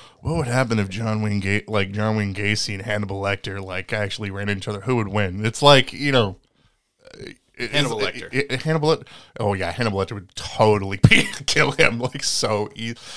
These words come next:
Speaker 1: But it's like, it's ra-, it's a rare in-, in-, individual running into another rare individual.
Speaker 2: But that might be a cool, if we can find enough stuff on it, this would be a cool topic
Speaker 1: I th-,
Speaker 2: for a month.
Speaker 1: I think, I think that it would be too.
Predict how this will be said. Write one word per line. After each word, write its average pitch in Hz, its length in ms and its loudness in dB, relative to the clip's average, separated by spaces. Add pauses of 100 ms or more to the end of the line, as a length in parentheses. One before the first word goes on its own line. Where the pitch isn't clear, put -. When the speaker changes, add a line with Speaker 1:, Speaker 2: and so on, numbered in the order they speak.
(100)
Speaker 1:
But 185 100 8
it's 180 120 4
like, 175 240 4
it's 170 440 2
ra-, 170 240 6
it's 156 120 0
a 165 40 6
rare 165 360 8
in-, 151 260 0
in-, 139 140 0
individual 135 500 4
running 113 280 4
into 110 200 -2
another 107 260 0
rare 104 260 2
individual. 101 680 -6 (720)
Speaker 2:
But 208 240 -2 (640)
that - 200 -4
might 320 200 -6
be 208 140 -4
a 190 80 0
cool, - 360 -6
if 185 140 -4
we 247 80 -8
can 240 140 -2
find 262 260 -4
enough 233 200 -2
stuff 160 360 -4
on 127 180 0
it, 147 120 -4
this 175 180 -4
would - 80 -10
be 202 100 -2
a 156 60 -2
cool 151 220 -8
topic - 280 -2
Speaker 1:
I 165 40 -2
th-, 131 120 -4
Speaker 2:
for 123 160 -2
a 110 60 -2
month. 95 440 -8
Speaker 1:
I 156 120 -18
think, 196 260 -14 (280)
I 147 80 -16
think 196 260 -10
that 165 120 -8
it 135 140 -8
would 113 280 -12
be 147 240 -18
too. 117 460 -6